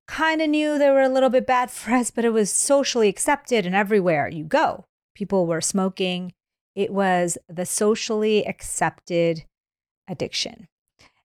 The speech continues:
And I think what's happening right now is we're realizing, whoa, the body of evidence is telling us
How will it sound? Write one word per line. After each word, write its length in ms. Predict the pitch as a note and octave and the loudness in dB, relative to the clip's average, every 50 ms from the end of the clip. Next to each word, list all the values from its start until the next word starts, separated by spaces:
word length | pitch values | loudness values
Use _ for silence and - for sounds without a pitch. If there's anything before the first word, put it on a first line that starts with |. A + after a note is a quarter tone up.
| _ - | _ -6
And 440 | - F#3+ F3+ F3 E3+ E3 E3 E3 E3+ - | -2 0 2 2 2 0 -2 -4 -6 -10
I 180 | - - F#3+ G#3 | -8 -4 -2 -2
think 360 | G#3 - A3 G3 F3+ E3+ - | -2 -2 -2 -2 -2 -4 -6
what's 340 | F3 E3+ F#3 F3 E3 - - | -4 -2 0 0 0 -2 -4
happening 520 | - - E3 D#3 D3+ - E3+ F3 F3 F3 E3+ | -6 -4 -4 -4 -4 -4 -6 -6 -6 -4 -4
right 180 | E3+ D3+ D3+ - | -4 -4 -4 -4
now 500 | F3 F3 G3 G#3 G3+ E3+ D3+ D#3 - - _ | -4 -2 0 2 2 2 0 -2 -4 -8 _
is 320 | - G3 F3+ F3 E3 - _ - | -4 -2 -2 -2 -2 -4 _ -10
we're 240 | F#3 F#3+ G3 G#3 G3+ | -6 -4 -2 -2 -2
realizing, 920 | F3 E3+ F#3+ G3+ G#3 G3+ F#3+ E3+ D#3+ D#3+ D3+ E3+ D#3+ D#3 D#3+ D#3+ D#3+ D#3+ - _ _ _ | -2 -2 -2 0 2 2 2 0 0 -2 -4 -4 -6 -6 -6 -10 -12 -14 -18 _ _ _
whoa, 640 | - F#3+ G3 G#3 G#3 G3 F3+ E3 D3 C#3 - - A3+ - - | -6 -2 2 2 4 4 2 2 0 -2 -4 -6 -8 -12 -10
the 540 | A3 G3 E3+ F3 F3 F#3+ G3 F#3 F3+ - - - | -8 -6 -6 -4 -2 0 2 2 2 0 -2 -6
body 500 | F#3+ D3 - G3 F#3+ F#3+ G#3+ A#3 C4 C4 | -14 -8 -2 0 2 2 2 0 0 0
of 120 | B3 G#3 - | 0 -2 0
evidence 540 | - G3+ G#3+ G3 F3+ F3 D#3+ E3 E3 - - _ - | -2 -2 0 0 -2 -2 -4 -6 -8 -12 -12 _ -12
is 140 | F#3 - | -10 -8
telling 360 | - - G#3 G3+ F#3+ F#3+ F#3 E3+ | -4 -2 0 0 0 0 0 0
us 320 | E3 D#3 E3+ - - - | 0 0 0 -2 -6 -10